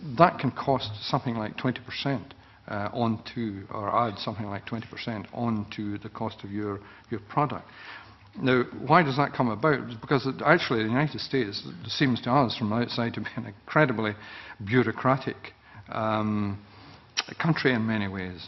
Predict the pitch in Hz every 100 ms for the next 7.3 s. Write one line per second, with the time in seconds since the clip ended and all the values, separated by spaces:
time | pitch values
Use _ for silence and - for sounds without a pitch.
0 | - 107 104 - 147 147 123 117 104 123
1 | 113 - - 147 - 110 110 107 98 101
2 | 104 107 104 120 - 117 110 - 113 -
3 | 101 98 - 131 95 - - - - -
4 | - - 127 123 123 - 151 147 - -
5 | - - - 123 - 120 - 127 147 208
6 | 208 143 107 165 113 143 160 139 - 117
7 | 101 -